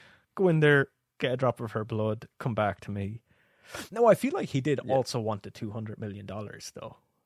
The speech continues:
Speaker 2: Yeah, I think it was
Speaker 1: It was
Speaker 2: both.
Speaker 1: like, yeah.
Speaker 2: Yeah.
Speaker 1: Yeah, while you're in there, get that. But,
Speaker 2: Yeah.
Speaker 1: uh, getting the money out is an easy thing. Just wait until nuke falls and then go in.
Speaker 2: Pick through the remains, yeah.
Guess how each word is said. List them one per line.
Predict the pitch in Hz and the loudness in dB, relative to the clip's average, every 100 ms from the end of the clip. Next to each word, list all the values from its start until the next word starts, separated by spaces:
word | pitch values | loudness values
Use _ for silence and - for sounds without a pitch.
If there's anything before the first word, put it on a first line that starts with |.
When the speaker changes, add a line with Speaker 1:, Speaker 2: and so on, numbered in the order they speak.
| _ _ _ _ _ _ _ | _ _ _ _ _ _ _
Speaker 2:
Yeah, | 143 135 95 | -10 -8 -8
I | 98 | -10
think | - 131 | -12 -14
it | - | -12
was | 69 - _ | -14 -18 _
Speaker 1:
It | - 180 | -6 -4
was | - | -2
Speaker 2:
both. | |
Speaker 1:
like, | 135 - | -4 -6
yeah. | 466 508 - | -12 -12 -12
Speaker 2:
Yeah. | - - - _ 330 311 _ _ _ _ _ _ _ - | -16 -16 -20 _ -20 -20 _ _ _ _ _ _ _ -2
Speaker 1:
Yeah, | 262 98 | -2 0
while | 135 127 | -4 -2
you're | 120 | -4
in | 123 123 | -4 -2
there, | 127 123 120 - _ | -2 -2 -4 -10 _
get | - 90 - | -8 -8 -8
that. | 90 - - - - - - - _ _ _ _ - - | -10 -10 -16 -20 -20 -20 -20 -20 _ _ _ _ -20 -2
But, | 147 139 | 0 2
Speaker 2:
Yeah. | 127 | 2
Speaker 1:
uh, | 131 | 2
getting | 190 226 | 0 2
the | 170 | 4
money | 156 147 127 | 4 4 2
out | 113 123 | -2 -6
is | 113 | -10
an | 98 | -12
easy | 92 95 | -14 -14
thing. | - 107 | -14 -14
Just | 98 113 | -10 -2
wait | 120 | -2
until | 113 110 | -2 -8
nuke | 98 98 - | -8 -8 -10
falls | - 107 101 101 110 - - | -10 -8 -6 -8 -10 -14 -8
and | 120 | -8
then | 95 92 | -8 -10
go | 101 | -8
in. | 101 95 95 - | -8 -8 -10 -12
Speaker 2:
Pick | 107 - | -14 -14
through | - 78 | -12 -10
the | 76 | -8
remains, | 82 90 95 92 104 _ | -8 -8 -10 -14 -16 _
yeah. | - | -18